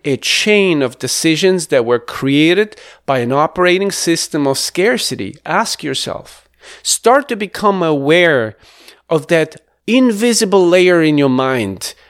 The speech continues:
that whispers in your ear whenever you have to make crucial, important, key decisions. Is it an attitude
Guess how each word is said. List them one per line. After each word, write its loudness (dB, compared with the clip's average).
that -2
whispers 0
in 2
your 2
ear 2
whenever 0
you 0
have -2
to -6
make -2
crucial, -4
important, -4
key -8
decisions. -2
Is 2
it 0
an 0
attitude -2